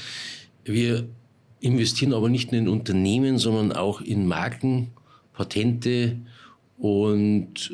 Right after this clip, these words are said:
wir finanzieren Unternehmen, also nicht rein gesellschaftsrechtlich nur, sondern über Verträge. Also da sind wir in viele Unternehmen beteiligt oder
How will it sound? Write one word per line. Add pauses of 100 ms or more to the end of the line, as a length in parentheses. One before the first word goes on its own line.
wir
finanzieren
Unternehmen,
also
nicht (140)
rein
gesellschaftsrechtlich
nur,
sondern
über
Verträge. (400)
Also
da
sind
wir (240)
in
viele
Unternehmen (180)
beteiligt
oder